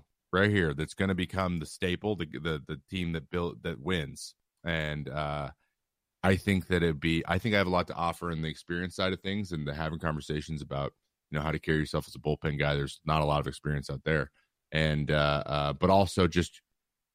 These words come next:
I've been on very, very good teams. I've, I've seen a lot of things that are,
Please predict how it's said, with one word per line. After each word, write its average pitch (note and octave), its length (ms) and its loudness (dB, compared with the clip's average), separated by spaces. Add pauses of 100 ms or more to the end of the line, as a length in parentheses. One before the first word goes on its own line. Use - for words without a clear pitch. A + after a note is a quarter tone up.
I've F2+ 120 2
been A2 100 6
on G#2 120 6
very, F#2 180 6
very E2+ 160 4
good D#2+ 160 0
teams. D#2+ 500 -4 (300)
I've, D2+ 260 0
I've D2 220 -2
seen D#2+ 260 -2
a D2+ 80 0
lot D2+ 240 2
of D2+ 100 -2
things D2+ 340 -2
that C#2+ 120 -2
are, C#2 160 -2